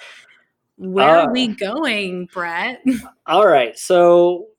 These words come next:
Speaker 2: I'm just gonna call it When Harry Met Sally because I think that's a great
Speaker 1: What?
Speaker 2: rom-com title.
Speaker 1: Wait,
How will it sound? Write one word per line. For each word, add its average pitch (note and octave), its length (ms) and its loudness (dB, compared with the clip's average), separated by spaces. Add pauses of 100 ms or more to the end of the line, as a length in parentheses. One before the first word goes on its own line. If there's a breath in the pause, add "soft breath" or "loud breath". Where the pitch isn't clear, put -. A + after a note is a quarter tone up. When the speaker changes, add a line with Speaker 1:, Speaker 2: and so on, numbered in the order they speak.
(400)
Speaker 2:
I'm A3 260 -2
just D4+ 240 -8
gonna F#3+ 220 -2
call D3 380 2
it D3 120 -4
When C3 160 -6
Harry A#2+ 380 -6
Met G#2+ 240 -14
Sally F#2+ 500 -12
because B2 240 -12
I D#3 120 -2
think F3 200 -12
that's F3+ 180 -6
a F3+ 60 -2
great C#3 520 0
Speaker 1:
What? F#4+ 120 -4
Speaker 2:
rom-com A2 640 -8
title. G2 300 -10
Speaker 1:
Wait, D#4 240 -4